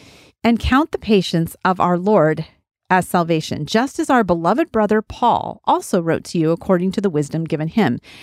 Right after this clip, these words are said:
as he does in all his letters when he speaks in them of these matters.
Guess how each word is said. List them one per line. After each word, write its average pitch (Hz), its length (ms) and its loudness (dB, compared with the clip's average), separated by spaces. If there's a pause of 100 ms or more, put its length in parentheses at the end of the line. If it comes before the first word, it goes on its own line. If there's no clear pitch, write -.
as 254 180 2
he 349 100 4
does 269 240 4
in 247 160 2
all 247 260 4
his 262 200 2
letters 165 380 2
when 175 120 -2
he 175 140 0
speaks - 400 -4
in 170 120 0
them 147 200 0
of 214 180 -2
these 143 200 -4
matters. - 420 -16